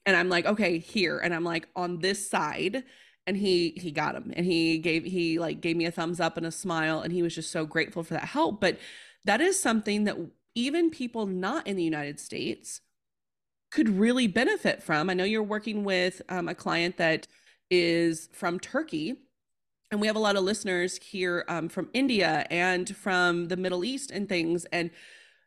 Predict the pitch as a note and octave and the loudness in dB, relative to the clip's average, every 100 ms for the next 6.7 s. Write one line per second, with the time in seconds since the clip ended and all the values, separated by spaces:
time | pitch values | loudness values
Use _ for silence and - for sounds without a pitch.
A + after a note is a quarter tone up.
0 | _ _ G3 F3 G#3 C#4 D#4 D4+ B3+ A3 | _ _ -6 2 2 4 2 2 2 2
1 | G#3 F#3 F#3 F#3 F3+ D#3+ D3+ - - - | 4 4 4 4 2 2 2 -2 -10 -16
2 | _ _ _ _ - A#3 A3+ - C#4 C4 | _ _ _ _ -2 0 0 0 2 2
3 | G#3+ G#3+ F3+ F3 - F3 E3+ - - A4 | 0 0 0 0 -4 -4 -6 -4 -2 2
4 | D#4 E3+ - F#3+ A4 E4 E3 D#3 D#3+ D#3+ | 2 2 0 0 2 2 2 0 -2 -4
5 | - - - - - F#3 F#3 G3 F#3+ G#3 | -6 -8 -8 -8 -2 0 0 2 2 0
6 | - A#3+ D4 F#3 D#3+ F#3 | -2 -2 2 2 4 2